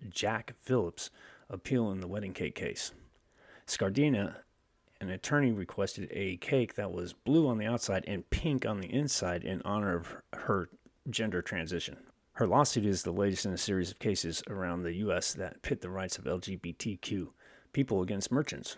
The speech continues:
religious, uh, objections, an issue that remains unsettled by the nation's top court. On Monday, during a virtual trial being conducted by a state judge in Denver, Scardina said Phillips had maintained that, as a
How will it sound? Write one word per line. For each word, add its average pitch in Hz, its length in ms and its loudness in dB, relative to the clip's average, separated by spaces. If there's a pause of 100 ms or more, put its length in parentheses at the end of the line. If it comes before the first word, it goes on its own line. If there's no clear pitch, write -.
(120)
religious, 107 600 0
uh, 98 360 -4
objections, 113 720 2
an 98 320 0
issue - 260 4
that 104 100 -2
remains 107 400 0
unsettled 95 460 0
by 90 80 -2
the 85 140 -2
nation's 92 400 -2
top - 240 -2
court. 101 320 2 (580)
On 95 160 2
Monday, 101 380 2
during 98 320 -2
a 92 80 -2
virtual 92 420 -2
trial 110 380 -4
being 95 200 -6
conducted 92 440 -6
by 92 140 0
a 80 40 -2
state 98 320 -2
judge 98 320 -2
in 85 120 -8
Denver, 104 380 0
Scardina 104 560 -2
said 90 280 -4
Phillips - 460 -4 (120)
had 101 220 -6
maintained 101 680 -4
that, 82 280 -8 (360)
as 101 160 -2
a 90 120 -2